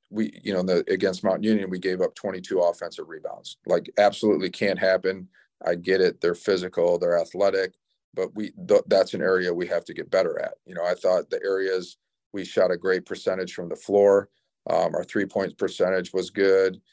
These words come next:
Overall, our free throw percentage was good. We did a great job taking care of the basketball. We had low turnovers. Overall, we did a great job rebounding, like the Case Western game. Um, we destroyed them on the glass. The Oswego State game, they,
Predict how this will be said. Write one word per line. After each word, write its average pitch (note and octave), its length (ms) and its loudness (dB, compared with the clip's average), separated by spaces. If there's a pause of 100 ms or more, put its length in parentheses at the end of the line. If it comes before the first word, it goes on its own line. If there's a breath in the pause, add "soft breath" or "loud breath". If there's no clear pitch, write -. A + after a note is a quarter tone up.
(260)
Overall, F#2 540 2
our F2 80 -2
free F#2+ 240 -12
throw F#2+ 240 -4
percentage F#2 560 -10
was F2 140 -6
good. F#2 600 6
We F2+ 80 -6
did F2 260 2
a D#2+ 60 2
great F2+ 300 0
job F2+ 260 2
taking F2+ 300 -10
care F2+ 160 0
of F2 60 -4
the - 60 -8
basketball. F#2+ 600 0
We F2 80 -8
had E2 180 -10
low F2 140 -4
turnovers. G#2+ 720 0 (340)
Overall, G2 560 4
we G2+ 80 -4
did G2 140 -2
a F#2 80 -4
great F#2+ 240 -4
job F2+ 300 0
rebounding, F#2+ 580 -6
like F2 200 -4
the E2+ 60 -12
Case F2+ 320 -2
Western F#2 400 2
game. F#2 380 -2 (460)
Um, E2+ 260 0
we E2+ 100 0
destroyed E2+ 460 2
them F2+ 160 -2
on F2+ 140 0
the F2 80 -2
glass. F2 560 2
The E2 160 -4
Oswego F2+ 420 -6
State F2+ 340 -4
game, F2+ 360 -4
they, F2 160 0